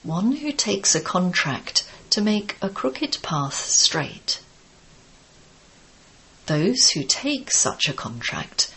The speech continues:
can never say that the path is crooked. If someone falls,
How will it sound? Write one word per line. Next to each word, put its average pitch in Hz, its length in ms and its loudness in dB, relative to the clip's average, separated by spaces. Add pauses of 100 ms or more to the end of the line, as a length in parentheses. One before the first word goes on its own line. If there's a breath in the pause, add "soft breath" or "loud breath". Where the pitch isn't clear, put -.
(220 loud breath)
can 247 300 2
never 262 240 4
say 123 260 4
that - 160 -14
the 147 80 -10
path - 380 -8
is - 140 0
crooked. - 500 -8 (1700 loud breath)
If 277 200 -2
someone 131 400 2
falls, - 880 0